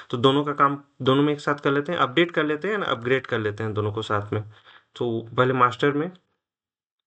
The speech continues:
then रिप्लिका में भी रन कर लेते हैं। इसके बाद क्या है, add Postgres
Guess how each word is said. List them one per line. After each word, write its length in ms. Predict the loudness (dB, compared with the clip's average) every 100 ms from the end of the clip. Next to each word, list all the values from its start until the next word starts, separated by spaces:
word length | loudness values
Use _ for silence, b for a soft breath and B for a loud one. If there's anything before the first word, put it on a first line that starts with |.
| _ _ _ _ _ _ _ _ _ _ _ _ -10
then 200 | -8 -6
रिप्लिका 380 | -6 -4 0 0
में 120 | 0
भी 80 | -2
रन 160 | -4
कर 140 | -6 -8
लेते 260 | -12 _
हैं। 60 | _ _ _ _ _ _ _ _ _ _ _ _ _ _ _ _ _ _ _ -14
इसके 240 | 0 4
बाद 260 | 4 2 -2
क्या 200 | -2 0
है, 220 | -2 -2
add 260 | 0 -2 0
Postgres 440 | -2 -2 0 -2